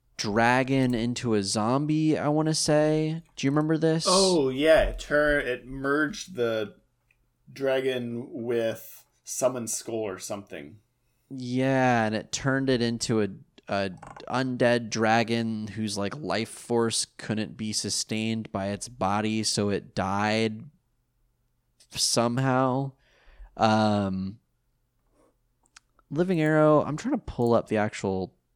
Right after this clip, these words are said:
Speaker 1: rules to the card here, and I'm not
Speaker 2: Oh, I have it.
Speaker 1: finding anything.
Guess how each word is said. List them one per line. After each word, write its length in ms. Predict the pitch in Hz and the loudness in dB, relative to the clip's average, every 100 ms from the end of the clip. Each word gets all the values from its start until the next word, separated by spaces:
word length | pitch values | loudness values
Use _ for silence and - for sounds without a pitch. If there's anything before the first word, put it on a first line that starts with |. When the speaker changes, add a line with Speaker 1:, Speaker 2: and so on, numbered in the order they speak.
| _ | _
Speaker 1:
rules 420 | - 98 101 101 | -10 -2 -2 0
to 40 | - | -4
the 100 | 92 | -8
card 320 | - 90 92 | -2 -2 -2
here, 100 | 95 | -4
and 100 | 95 | -6
I'm 60 | 104 | -4
not 220 | 113 - _ _ - - - _ _ _ - | -4 -6 _ _ -16 -16 -16 _ _ _ -4
Speaker 2:
Oh, 220 | 127 120 | -2 0
I 80 | 123 | 0
have 40 | |
it. 160 | 117 98 | -2 -2
Speaker 1:
finding 240 | 92 92 | -4 -6
anything. 640 | 85 92 95 92 90 92 | -6 -8 -8 -10 -8 -10